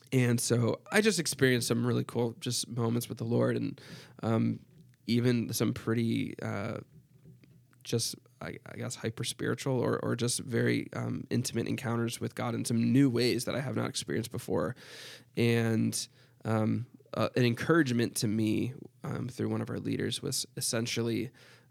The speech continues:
um, "Hey, you have the Holy Spirit, right? Um, you've been, you've, um, you've accepted Christ. The Holy Spirit lives within you. And because of that,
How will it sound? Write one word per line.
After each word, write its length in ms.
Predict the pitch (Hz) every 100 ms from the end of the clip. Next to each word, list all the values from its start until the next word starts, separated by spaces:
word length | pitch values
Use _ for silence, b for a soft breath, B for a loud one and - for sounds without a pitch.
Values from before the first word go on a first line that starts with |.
| -
um, 460 | 113 110 107 123 - _ _ _ _ _ _ - -
"Hey, 180 | - 151
you 300 | 120 151 151
have 180 | 160 143
the 60 | 131
Holy 180 | 123 120
Spirit, 380 | - 107 113 -
right? 220 | 120 160
Um, 380 | - 120 117 117 131
you've 260 | 117 117
been, 340 | 120 113 113 113 B B B
you've, 400 | - 110 107 107 -
um, 440 | 120 117 117 123 - _ _ _
you've 200 | - 113
accepted 400 | 110 - - -
Christ. 480 | - 123 139 135 -
The 60 | 156
Holy 160 | 117
Spirit 220 | - 117 -
lives 180 | 113
within 260 | 117 - 120
you. 220 | 120 120 - B B B B B -
And 640 | 117 113 113 113 113 113 -
because 280 | 120 156
of 120 | 135 117
that, 360 | 117 117 107